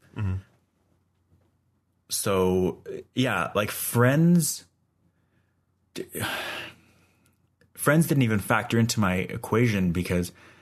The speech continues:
Speaker 2: I consider a lot of people in my family as friends. Like, I, I don't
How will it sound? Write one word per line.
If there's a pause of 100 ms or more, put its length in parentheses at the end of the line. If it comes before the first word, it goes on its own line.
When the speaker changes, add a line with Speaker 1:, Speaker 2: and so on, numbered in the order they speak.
(280)
Speaker 2:
I
consider (120)
a
lot
of
people
in
my
family
as
friends. (100)
Like,
I,
I
don't